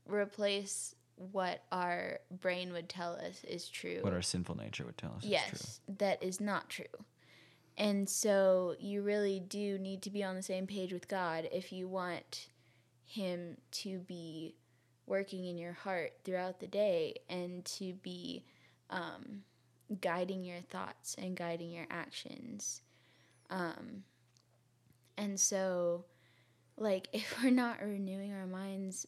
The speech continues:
Speaker 1: by, like, meeting with him and reading his word and thinking about it throughout the day, like, what are we gonna resort to? We're gonna resort to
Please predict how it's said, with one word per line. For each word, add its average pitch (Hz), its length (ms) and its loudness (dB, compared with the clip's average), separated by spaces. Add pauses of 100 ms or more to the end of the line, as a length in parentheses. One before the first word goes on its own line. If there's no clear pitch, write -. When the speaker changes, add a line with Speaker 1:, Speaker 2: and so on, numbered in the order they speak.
(140)
Speaker 1:
by, 170 540 -4 (640)
like, 185 260 -6 (400)
meeting 196 420 0
with 190 160 -4
him 170 440 -6 (220)
and 170 360 -6 (520)
reading 202 400 0
his 180 220 -4
word 202 500 0
and 175 140 -6
thinking 220 440 -2
about 196 260 -2
it 196 260 -2
throughout 196 280 -2
the 196 80 -8
day, 196 460 0
like, 202 320 0 (320)
what 226 120 4
are 247 80 8
we 254 80 8
gonna 247 240 4
resort 254 380 2
to? - 400 -4
We're 214 200 2
gonna 226 280 2
resort 214 400 0
to 202 500 -2